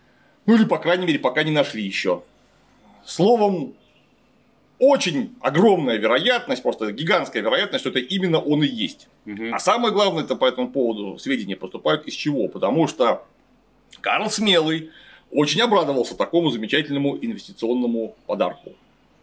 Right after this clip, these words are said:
Speaker 1: И он его велел огранить, не отшлифовать, а огранить. И его взялся обработать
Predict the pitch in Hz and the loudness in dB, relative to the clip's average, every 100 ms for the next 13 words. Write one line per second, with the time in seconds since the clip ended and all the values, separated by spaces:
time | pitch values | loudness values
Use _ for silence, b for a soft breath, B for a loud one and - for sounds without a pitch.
0 | _ B B B B - 196 143 - 175 | _ B B B B 2 4 4 4 4
1 | 151 110 104 254 254 110 127 151 139 107 | 4 0 2 4 4 2 0 2 2 2
2 | 175 214 208 185 123 156 180 180 170 143 | 0 2 2 0 -2 2 4 4 2 2
3 | 185 202 - - - 143 175 117 113 - | 4 4 0 -12 -6 0 0 0 -4 -4
4 | 127 - 90 104 247 220 - - 110 - | -6 -2 -2 2 0 0 -6 0 2 2
5 | 185 214 143 156 165 143 190 - - 160 | 0 0 0 0 0 2 0 -2 -10 -6
6 | 170 165 156 156 214 170 120 180 170 - | -4 0 0 0 2 2 2 2 2 2
7 | 120 120 123 247 220 170 - | 0 2 2 2 2 -4 -6